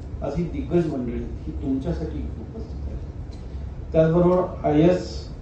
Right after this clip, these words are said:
एमपीएससीचा अभ्यासक्रम देणाऱ्या मॅडम या ठिकाणी बसलेल्या आहेत. संजीवनी डुंबरेसारखी एक धडपडी कार्यकर्ती या ठिकाणी बसलेली आहे. या ठिकाणी अभ्यास करताना दोन तीन गोष्टी आवर्जून लक्षात घ्या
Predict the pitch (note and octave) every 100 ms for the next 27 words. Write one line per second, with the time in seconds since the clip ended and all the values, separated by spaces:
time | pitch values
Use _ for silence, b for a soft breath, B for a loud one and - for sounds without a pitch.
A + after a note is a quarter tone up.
0 | - C#3+ C#3 E3 D#3 - E3 C3 - C#3+
1 | E3 E3 D3 B2+ C#3 D3 C3 D3+ E3 D3
2 | - A#2+ A2+ C#2 C#2 - - - - -
3 | - - - - - - - D3+ C#3+ D#3+
4 | E3 D#3 D3+ D#3 D3+ D3 D#3 D#3 D#3 -
5 | C3+ - D3+ D#3 D3+ C#3 C#3+ E3+ D#3 -
6 | - A2+ G#2 - - A2 - - - -
7 | - - - - - - - F#3 G3+ G3
8 | G#3 G3 E3+ F#3 F#3 G3+ F3 F#3 F#3 E3+
9 | D#3 F3 G3+ F3+ D#3+ - E3 C#3+ D3 C#3+
10 | C3 - - G2+ -